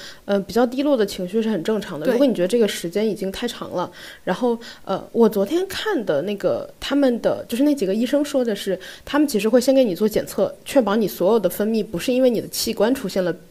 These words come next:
Speaker 1: 病变。
Speaker 2: 嗯。
Speaker 1: 然后排除所有的其他的因素导致的分泌异常，然后才会去给你确认。所以大家如果有什么问题的话，去找医生是最好的选择。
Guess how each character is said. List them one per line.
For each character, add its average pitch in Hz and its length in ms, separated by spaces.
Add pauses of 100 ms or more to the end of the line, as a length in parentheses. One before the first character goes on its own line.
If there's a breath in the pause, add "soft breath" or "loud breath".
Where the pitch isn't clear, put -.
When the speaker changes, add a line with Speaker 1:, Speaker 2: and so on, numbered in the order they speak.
(160)
Speaker 1:
病 190 180
变。 170 200 (160)
Speaker 2:
嗯。 196 640
Speaker 1:
然 170 100
后 214 220 (180 loud breath)
排 196 160
除 226 160
所 247 220
有 214 100
的 165 140
其 - 180
他 220 180
的 220 80
因 196 220
素 - 300 (380)
导 165 160
致 185 160
的 170 160
分 196 180
泌 208 60
异 190 200
常， - 180 (340)
然 175 120
后 190 180
才 - 260
会 240 180
去 233 160
给 185 100
你 180 120
确 185 180
认。 165 160 (260 loud breath)
所 - 160
以 226 60
大 226 100
家 233 100
如 220 120
果 233 100
有 190 140
什 185 120
么 185 100
问 233 140
题 220 120
的 180 80
话， 190 120
去 190 140
找 160 160
医 180 100
生 220 160
是 226 160
最 214 160
好 - 180
的 - 240
选 - 260
择。 - 100